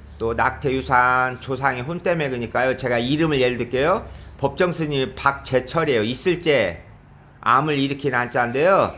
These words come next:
법정 스님 담배 한 대도 안 피셨는데 폐암으로 돌아가셨어요. 입적이요. 그다음에 이재용 삼성 있을제,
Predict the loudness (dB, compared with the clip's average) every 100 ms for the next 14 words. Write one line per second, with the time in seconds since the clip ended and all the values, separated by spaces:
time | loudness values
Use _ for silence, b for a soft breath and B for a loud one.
0 | -8 -8 -4 -4 -2 -6 -6 -8 -8 -6
1 | 0 2 4 2 -2 -6 -4 -4 -4 0
2 | 0 0 -2 -4 -2 0 0 0 -4 -10
3 | -10 -8 -2 -2 0 0 -2 -6 B B
4 | B B 0 2 2 -2 0 2 2 -2
5 | -6 -4 -2 -2 -2 -4 0 0 0 -4